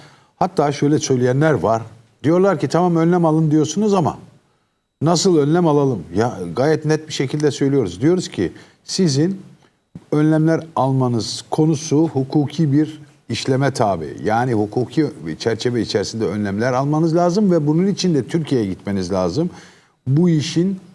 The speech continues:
yapılması, önlem alınması gereken yeri Türkiye," diyoruz. Yani bunu anlatıyoruz. Yani ben, e, bunun daha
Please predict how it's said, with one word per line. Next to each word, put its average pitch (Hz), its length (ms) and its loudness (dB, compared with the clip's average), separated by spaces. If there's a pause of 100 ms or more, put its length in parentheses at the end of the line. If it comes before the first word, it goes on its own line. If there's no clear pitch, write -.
(320)
yapılması, 147 840 0
önlem 143 320 0
alınması 107 460 -2
gereken 117 520 -2
yeri 135 360 -2
Türkiye," 131 460 0
diyoruz. 65 380 -10
Yani 82 240 -4
bunu 127 180 -2
anlatıyoruz. 117 520 -4
Yani 101 300 -2
ben, 120 200 -2 (720)
e, 104 360 0
bunun 143 400 2
daha 123 360 2